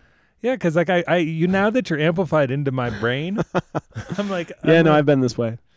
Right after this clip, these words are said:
Speaker 2: I'm trying not to be.
Speaker 1: Oh.
Speaker 2: 'Cause I was on a, a podcast, I was being interviewed on a podcast the other day, and I was trying desperately not to sound congested,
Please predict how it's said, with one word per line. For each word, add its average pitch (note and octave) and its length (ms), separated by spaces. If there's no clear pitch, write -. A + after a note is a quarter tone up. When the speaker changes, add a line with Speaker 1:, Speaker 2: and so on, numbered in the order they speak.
Speaker 2:
I'm D#3 100
trying A3+ 340
not F3+ 240
to B2+ 60
be. F#2+ 260
Speaker 1:
Oh. E3+ 260
Speaker 2:
'Cause D#3+ 140
I F3 60
was F3+ 120
on F#3 120
a, F3+ 40
a E3 220
podcast, D#3+ 640
I D3 40
was C#3+ 120
being C#3+ 140
interviewed C#3 260
on C3+ 100
a B2+ 60
podcast B2+ 380
the B2+ 100
other C3+ 140
day, A2 120
and E2+ 80
I F#2+ 60
was G#2 80
trying C#3 240
desperately A#2+ 420
not A2 300
to A2 100
sound G2 440
congested, E2+ 600